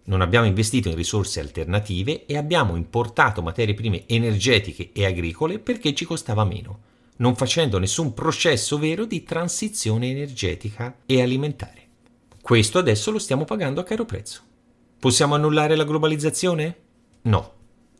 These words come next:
Possiamo iniziare a cambiare il nostro modo di produrre e di consumare?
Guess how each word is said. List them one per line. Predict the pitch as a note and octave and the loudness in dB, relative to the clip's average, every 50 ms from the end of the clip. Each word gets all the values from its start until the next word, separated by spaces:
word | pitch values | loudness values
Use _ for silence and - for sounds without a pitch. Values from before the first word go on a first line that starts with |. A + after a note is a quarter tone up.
| _ _ _ _ - | _ _ _ _ 0
Possiamo | - A#2+ - - D3 D3+ | 0 0 2 4 2 2
iniziare | D3+ D3 C#3+ C#3 - F3 D#3+ D#3 D#3 | 2 0 0 0 2 2 2 2 2
a | D3 | 0
cambiare | - D3+ C#3+ D3 D#3 D3+ D3 D3 | 0 0 2 2 2 2 2 2
il | C#3+ | 2
nostro | D3 D3 C#3 - D3+ C#3+ | 0 -2 -4 -2 -4 -2
modo | C#3 D3 D3 C#3 C3 | 0 0 0 0 0
di | B2 B2+ | 0 -2
produrre | A#2+ - C3+ C3+ B2+ C#3+ C#3+ C3+ C3+ | -2 0 -2 -2 0 0 0 2 0
e | C3 | 0
di | C3 | 0
consumare? | A#2+ - D3+ C3 - - D3 D3 D3 C#3 A#2+ A#2+ B2 C3+ - | -2 -4 -4 -4 -2 -4 -4 -4 -4 -4 -4 -4 -4 -6 -10